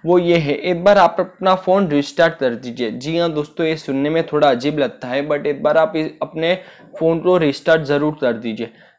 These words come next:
रिस्टार्ट से भी ये प्रॉब्लम सॉल्व हो जाता है, इसलिए मैं बता रहा हूँ। और मैंने ऐसे नहीं थे, मुझे, मुझे मन में आ रहा है वो मैं बोल रहा हूँ। यहाँ पे मैंने रिसर्च दिया है और जो भी मेन मेन पॉइंट्स है, जो भी मतलब मेन मेन सॉल्यूशन है वो मैंने यहाँ पे नोट डाउन किए हैं और वही मैं आपको बता रहा हूँ,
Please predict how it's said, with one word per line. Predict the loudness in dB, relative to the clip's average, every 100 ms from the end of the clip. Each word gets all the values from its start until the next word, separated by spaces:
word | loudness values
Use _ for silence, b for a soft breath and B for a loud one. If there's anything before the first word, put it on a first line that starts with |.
| -2
रिस्टार्ट | -2 0 2 2 2
से | -2
भी | -2 0
ये | -2
प्रॉब्लम | 2 2 4 2 0 0
सॉल्व | 2 2 2
हो | -2
जाता | 0 0 0
है, | -6 -8 -10 -16 _ _ _ _ _
इसलिए | -12 -2 0
मैं | 2 0
बता | 0 0 2
रहा | 2
हूँ। | 2
और | 0
मैंने | 0 0 0
ऐसे | -2 -2
नहीं | -2 -2 0
थे, | 0
मुझे, | 0 -2
मुझे | 0 0 0
मन | -2 0
में | 0
आ | 0
रहा | 0
है | -2
वो | -2
मैं | -2 -2
बोल | -2
रहा | 0
हूँ। | 2
यहाँ | 2
पे | 0
मैंने | -2 0 0
रिसर्च | 0 -2 0 0 0
दिया | 0 0
है | 0 -4 -8 B B B
और | -4
जो | 0 2
भी | 2
मेन | 2 2 2
मेन | 2 0 2
पॉइंट्स | 2 2 0 -2
है, | -2
जो | 2 2
भी | 2
मतलब | 0 0 0
मेन | 0 0 0
मेन | 0
सॉल्यूशन | 0 0 0 0 -2
है | 0
वो | 0
मैंने | 0 2 2
यहाँ | 2
पे | 2
नोट | 2 0 2
डाउन | 2 2
किए | 0 -2
हैं | -2 -2
और | -2 0
वही | 2 2
मैं | 2
आपको | 2 2 -2
बता | 0 2 4 2
रहा |
हूँ, | 0